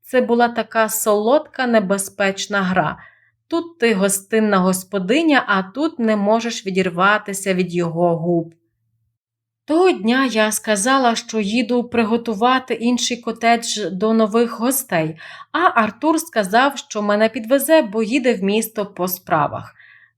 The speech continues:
Це були дуже солодкі кілька годин, але це все швидко скінчилося. Артур знову вів себе перед родиною, як ні в чому не бувало,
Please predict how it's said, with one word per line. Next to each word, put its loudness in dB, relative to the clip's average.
Це 2
були 2
дуже 0
солодкі 0
кілька -2
годин, 2
але 0
це -2
все -2
швидко -4
скінчилося. -4
Артур 2
знову 2
вів -4
себе 0
перед 2
родиною, 2
як 0
ні -2
в -10
чому -2
не 2
бувало, 0